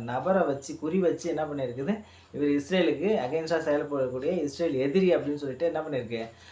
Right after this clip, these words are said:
அந்த ஆட்டோமேட்டட் மெஷின் கன் என்ன பண்ணியிருக்கு, அவரை சுட்டு வீழ்த்திருக்கு. இந்த மாரி சாகசங்கள்லாம் என்ன பண்ண முடியும், இஸ்ரேல் மாரி ஒரு கண்ட்ரியால தான் பண்ண முடியுது இது வரைக்கும். மிகப்பெரிய ஆச்சரியமான ஒரு விஷயம். இப்படி பண்ணதுக்கப்புறம் பார்த்தீங்கன்னா, அவங்களோட அணு ஆராய்ச்சி வந்து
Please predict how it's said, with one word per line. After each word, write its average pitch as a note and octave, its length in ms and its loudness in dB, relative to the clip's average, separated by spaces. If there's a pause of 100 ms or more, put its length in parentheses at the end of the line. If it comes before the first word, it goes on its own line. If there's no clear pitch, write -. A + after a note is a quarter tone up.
(180)
அந்த D3 240 -2
ஆட்டோமேட்டட் E3 600 6
மெஷின் F#3 260 2
கன் C#3+ 200 2
என்ன D3+ 100 2
பண்ணியிருக்கு, C3+ 420 -2
அவரை C#3 280 4
சுட்டு D#3 300 -4
வீழ்த்திருக்கு. A#2+ 460 -2 (500)
இந்த C#3 180 -2
மாரி F3+ 300 2
சாகசங்கள்லாம் D#3+ 680 4
என்ன D#3 160 0
பண்ண D3 160 -2
முடியும், A#2+ 280 -2
இஸ்ரேல் D#3 360 -2
மாரி D#3 180 0
ஒரு C3 140 -2
கண்ட்ரியால C3 500 0
தான் C#3+ 180 -4
பண்ண C#3+ 140 0
முடியுது A#2+ 360 -4
இது C3+ 80 -4
வரைக்கும். B2+ 360 -4 (440)
மிகப்பெரிய E3 520 4
ஆச்சரியமான D3 560 2
ஒரு B2 140 0
விஷயம். A2 360 -4 (580)
இப்படி E3+ 240 2 (120)
பண்ணதுக்கப்புறம் E3+ 720 4
பார்த்தீங்கன்னா, D3 460 4 (1080)
அவங்களோட D#3 460 4 (120)
அணு E3 140 4 (120)
ஆராய்ச்சி D#3 380 4
வந்து C3 280 -2